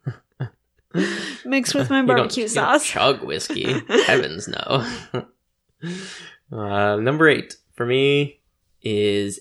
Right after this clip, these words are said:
Speaker 1: AccuView Vita contacts. And, uh, there are different brands of contacts.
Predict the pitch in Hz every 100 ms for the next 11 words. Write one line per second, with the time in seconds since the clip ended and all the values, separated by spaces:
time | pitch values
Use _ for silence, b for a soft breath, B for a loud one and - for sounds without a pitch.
0 | - 120 - 123 123 127 131 127 - 107
1 | 127 143 - 151 147 143 - 101 - -
2 | - - - - B B B B B B
3 | B B - 110 110 110 107 104 104 B
4 | B B B - - 117 131 131 131 135
5 | - 113 110 107 104 104 104 98 135 143
6 | 127 127 - - _ _ - - 139 147
7 | 143 135 147 135 139 131 131 -